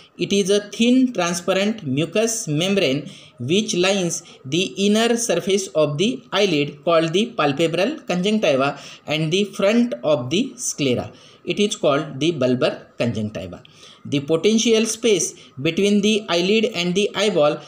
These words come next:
when the eye is closed, it is called the conjunctival sac. The lines of reflection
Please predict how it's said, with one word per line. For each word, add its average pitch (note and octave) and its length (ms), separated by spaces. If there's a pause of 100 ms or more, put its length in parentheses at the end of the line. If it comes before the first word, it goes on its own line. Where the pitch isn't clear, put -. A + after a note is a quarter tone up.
(180)
when G#3 480 (120)
the D#3+ 320
eye F#3 320
is G#3 240
closed, A3 460 (180)
it F#3 160
is A3+ 160
called F3+ 300 (260)
the F3 420
conjunctival G3 840 (100)
sac. - 500 (720)
The C3+ 200
lines G3 440
of G3 280
reflection F3 680